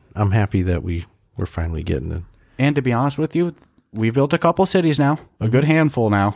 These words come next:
Speaker 2: on different
Speaker 1: Mm-hmm.
Speaker 2: maps, got them successful, had some trials and error. Uh, there's been a couple cities that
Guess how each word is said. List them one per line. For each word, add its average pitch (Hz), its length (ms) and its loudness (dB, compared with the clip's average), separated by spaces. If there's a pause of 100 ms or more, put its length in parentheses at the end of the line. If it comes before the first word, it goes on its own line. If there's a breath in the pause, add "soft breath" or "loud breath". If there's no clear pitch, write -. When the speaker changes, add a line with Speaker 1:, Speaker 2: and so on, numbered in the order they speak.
(140)
Speaker 2:
on - 80 -4
different 117 220 2
Speaker 1:
Mm-hmm. 117 60 2
Speaker 2:
maps, 117 500 0
got 104 220 0
them 120 120 0
successful, 120 540 -2
had 107 180 0
some 110 100 -4
trials 120 340 0
and 123 80 2
error. 113 400 2 (580 soft breath)
Uh, 90 200 0
there's 101 160 0
been 120 120 2
a 110 60 0
couple 131 280 0
cities 131 360 0
that 107 360 0